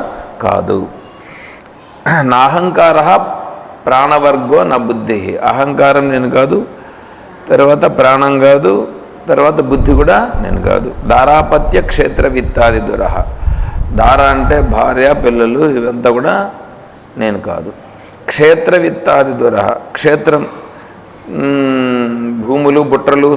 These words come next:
సంపదలు అవి ధనము ధాన్యము వస్-, విత్తము ధనము ఇవన్నీ కూడా నేను కాదు. మరి నేనెవరు? సాక్షి, సాక్షి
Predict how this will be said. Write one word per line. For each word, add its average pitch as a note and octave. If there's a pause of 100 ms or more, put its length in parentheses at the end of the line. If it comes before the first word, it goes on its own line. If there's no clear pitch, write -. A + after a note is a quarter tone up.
సంపదలు B2 (920)
అవి A#2+ (440)
ధనము C#3+ (140)
ధాన్యము B2+ (300)
వస్-, A#2+ (520)
విత్తము B2 (240)
ధనము B2+ (120)
ఇవన్నీ B2+ (100)
కూడా D3+ (540)
నేను D#3
కాదు. - (120)
మరి C3
నేనెవరు? C#3+ (300)
సాక్షి, C3+ (920)
సాక్షి C3+